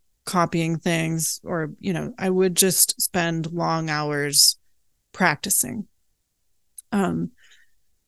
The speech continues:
and then when I got to Cooper, uh, y-,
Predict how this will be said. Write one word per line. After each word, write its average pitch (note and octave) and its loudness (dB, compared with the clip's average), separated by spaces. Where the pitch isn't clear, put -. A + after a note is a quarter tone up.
and G3+ 6
then G3+ 6
when G#3 4
I G3 2
got G3+ 2
to G3+ -2
Cooper, F3+ 0
uh, F3+ -2
y-, - -12